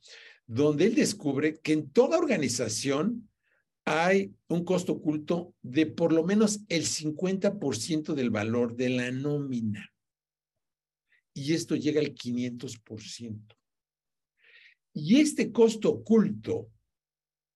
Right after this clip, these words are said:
no se ve en la contabilidad. Cuando yo escuché esta idea, pues me metí a estudiar más sobre el tema, entré en contacto con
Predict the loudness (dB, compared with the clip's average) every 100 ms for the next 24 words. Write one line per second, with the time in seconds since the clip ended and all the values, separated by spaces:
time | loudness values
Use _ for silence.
0 | -8 0 4 6 6 4 -2 -10 -2 2
1 | 4 2 0 -2 -4 -6 -6 -6 -6 -6
2 | -6 -10 -10 -12 -12 -16 _ _ _ _
3 | _ _ _ _ _ _ _ -2 2 4
4 | 2 2 0 0 2 2 2 0 -4 -4
5 | -2 0 0 -4 -12 _ _ _ _ _
6 | _ _ _ -6 -6 -8 _ _ _ _
7 | _ -8 -6 -4 -4 -4 -4 -4 -4 -4
8 | -4 -4 -6 -4 -4 -4 -6 -10 -20 -20
9 | _ _ _ _ -6 -4 0 -2 -2 -6
10 | -4 -4 -4 -8 -6 -2 -2 -2 -6